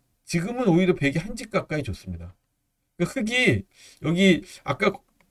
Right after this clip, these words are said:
나와서 찌른다든가 이런 거를 안 하고 좀 주춤거린 게 좀 실수였던 거죠. 그래서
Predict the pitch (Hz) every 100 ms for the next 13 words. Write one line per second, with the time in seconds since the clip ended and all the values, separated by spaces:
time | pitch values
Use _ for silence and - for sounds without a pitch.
0 | _ - 151 190 190 190 269 269 220 180
1 | 175 175 143 170 165 170 113 131 156 170
2 | 175 139 135 - 165 - 214 190 165 156
3 | 147 180 151 147 - - - 175 - 117
4 | 98 95 127 180